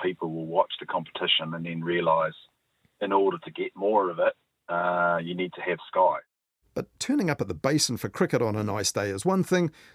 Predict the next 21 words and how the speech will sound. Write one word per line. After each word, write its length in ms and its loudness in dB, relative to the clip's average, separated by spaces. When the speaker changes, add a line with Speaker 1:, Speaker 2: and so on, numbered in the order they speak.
Speaker 2:
The 140 -12
option 320 0
of 100 -2
staying 400 0
home 260 2
to 100 -6
watch, 260 0
say, 360 0
the 120 -6
Warriors 500 2
live 220 2
for 80 -6
free 380 2
rather 280 0
than 240 -6
trudging 420 -2
to 100 -6
the 100 -6
stadium 520 2
at 160 -6
night 380 -2